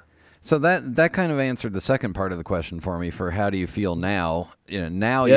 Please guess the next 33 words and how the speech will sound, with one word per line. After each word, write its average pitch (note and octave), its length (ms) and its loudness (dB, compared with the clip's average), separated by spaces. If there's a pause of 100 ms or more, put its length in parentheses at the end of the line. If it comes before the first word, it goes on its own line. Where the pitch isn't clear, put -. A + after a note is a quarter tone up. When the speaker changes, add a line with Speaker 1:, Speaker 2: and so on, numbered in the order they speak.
Speaker 1:
your, - 120 -4 (300)
now D3+ 160 2
your D#3+ 180 0
pipes A2 360 0
are F#2 80 -2
sold G2+ 360 0
through F#2 340 0
smoking F2+ 420 -2
pipes D#2+ 260 -6
dot E2+ 220 -4
com A#2+ 340 0
and F2+ 100 -2
other E2+ 240 -2
retailers, G#2+ 800 0
and F2+ 380 -2
you G2+ 200 0
have F#2+ 260 -2
pipes F#2+ 320 -2
that D#2+ 100 -4
go F2+ 180 2
out F#2+ 200 2
into F#2+ 220 -2
the E2+ 140 -4
wilderness F2+ 600 -2
and F2 120 -2
you F#2 140 0
don't F2 280 -2 (100)
know F2+ 240 2
where E2 520 -2
all E2 200 -2
they D#2 180 -6
go. D#2+ 500 -4 (600)
Speaker 2:
Right. G2 320 -4